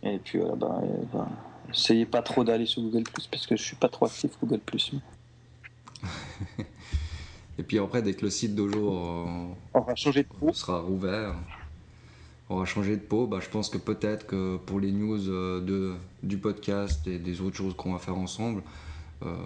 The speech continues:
Speaker 2: on créera un compte, euh, Dojo. On verra.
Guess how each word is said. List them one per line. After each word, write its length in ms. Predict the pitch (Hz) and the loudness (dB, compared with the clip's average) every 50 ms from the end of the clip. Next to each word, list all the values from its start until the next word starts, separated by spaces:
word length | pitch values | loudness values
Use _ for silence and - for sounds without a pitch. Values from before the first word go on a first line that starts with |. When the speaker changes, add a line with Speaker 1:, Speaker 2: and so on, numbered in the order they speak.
| 85 85 85 90 90 85 - | -6 -6 -6 -6 -6 -6 -4
Speaker 2:
on 80 | - 90 | -4 -4
créera 380 | - - - 104 101 85 90 | -4 -2 -2 -2 0 0 0
un 160 | 92 95 98 92 | 0 0 0 -2
compte, 420 | - - 92 95 95 95 - - | -2 -2 0 0 0 -2 -4 -4
euh, 380 | 85 85 85 85 85 85 82 85 | -4 -4 -4 -4 -4 -4 -4 -4
Dojo. 420 | 87 90 87 87 90 85 87 95 101 - - - - 85 | -2 -2 -2 -2 -2 -4 -6 -6 -8 -12 -18 -16 -10 -8
On 80 | 80 | -4
verra. 260 | 80 90 82 80 80 | -4 -4 -4 -4 -4